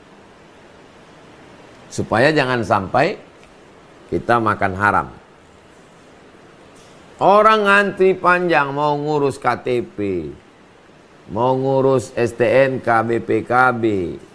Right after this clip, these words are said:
Mana yang standby di sini? Kemana? Dia ngaji. Loh, dia kan digaji untuk duduk di sini. Ini.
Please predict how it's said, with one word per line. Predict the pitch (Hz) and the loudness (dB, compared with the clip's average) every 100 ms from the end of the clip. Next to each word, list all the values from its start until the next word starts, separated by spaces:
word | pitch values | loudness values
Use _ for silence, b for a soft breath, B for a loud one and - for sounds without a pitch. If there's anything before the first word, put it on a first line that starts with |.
| - - - - - 240 | -20 -20 -20 -20 -4 2
Mana | 285 302 254 226 | 4 4 4 2
yang | 214 208 | 2 0
standby | 202 190 196 175 160 | 2 2 4 2 2
di | 156 | 0
sini? | 151 127 | -6 -6
Kemana? | 196 233 226 156 - - - - - - - - - - | -4 -2 -2 -4 -8 -16 -20 -20 -20 -20 -20 -20 -20 -20
Dia | - 139 214 240 220 | -4 4 6 4 0
ngaji. | - 220 226 190 196 - | -2 0 2 2 2 4
Loh, | 190 185 135 | 6 6 4
dia | 208 285 | 4 4
kan | 320 370 | 4 6
digaji | 349 370 415 339 220 247 | 6 6 4 4 2 2
untuk | 240 220 220 | 2 4 2
duduk | 240 202 - | 2 2 2
di | 185 | 0
sini. | 196 190 - - - - - - - - - - - - - - - - - - - - - - - - - - - - - - - - - - - - - - - - - - - - - - - - | -4 -10 -10 -20 -20 -20 -20 -20 -20 -20 -20 -20 -20 -20 -20 -20 -20 -20 -20 -20 -20 -20 -20 -20 -20 -20 -20 -20 -20 -20 -20 -20 -20 -20 -20 -20 -20 -20 -20 -20 -20 -20 -20 -20 -20 -20 -20 -20 -20 -2
Ini. | 98 104 | 0 0